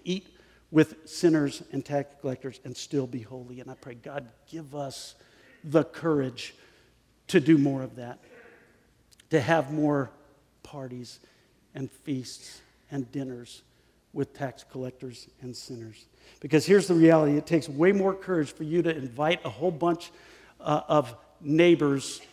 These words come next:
or friends over to your house and spend the evening with them, or to, to, to go across, uh, the, the office and talk to a coworker, or go across the classroom and talk to a friend,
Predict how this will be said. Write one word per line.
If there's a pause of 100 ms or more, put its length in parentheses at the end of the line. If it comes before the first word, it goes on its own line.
(180)
or
friends (260)
over
to
your
house (180)
and
spend
the
evening
with
them,
or (120)
to,
to,
to
go
across, (460)
uh, (300)
the, (200)
the
office
and
talk
to
a
coworker,
or
go
across
the
classroom
and
talk
to
a
friend,